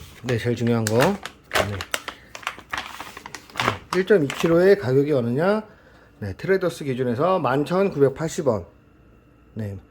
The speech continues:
만 천구백팔십 원에, 네, 판매하고 있습니다. 자, 그럼 계속 한번 볼게요.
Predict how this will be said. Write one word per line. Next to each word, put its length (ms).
만 220
천구백팔십 800
원에, 480
네, 180
판매하고 440
있습니다. 540
자, 320
그럼 140
계속 220
한번 120
볼게요. 480